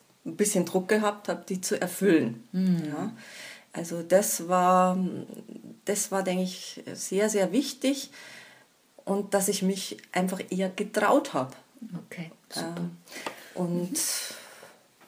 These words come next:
Speaker 1: ja, ich hab dann immer wieder Coaching in Anspruch genommen, unter anderem ja auch bei dir,
Speaker 2: Mhm.
Speaker 1: ähm, den, ähm,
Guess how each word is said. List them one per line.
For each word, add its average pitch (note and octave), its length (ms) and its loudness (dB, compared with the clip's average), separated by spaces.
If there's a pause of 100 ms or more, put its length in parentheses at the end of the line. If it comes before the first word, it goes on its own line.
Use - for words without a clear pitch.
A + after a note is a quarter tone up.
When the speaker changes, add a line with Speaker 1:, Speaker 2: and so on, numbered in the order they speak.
(320)
Speaker 1:
ja, F3+ 260 2
ich - 120 -4
hab F3+ 180 0
dann E3+ 180 0
immer G#3 280 2
wieder B3 220 2
Coaching B3+ 460 -2
in G#3 100 -4
Anspruch A3 380 -6
genommen, G3 280 -6
unter F#3 320 -8
anderem F3 240 -4
ja E3 140 -4
auch F3 140 -6
bei D#3 140 -6
dir, A3+ 280 0 (260)
Speaker 2:
Mhm. F#3+ 440 -2 (120)
Speaker 1:
ähm, E3+ 560 0
den, E3+ 400 -2
ähm, D#3+ 840 -10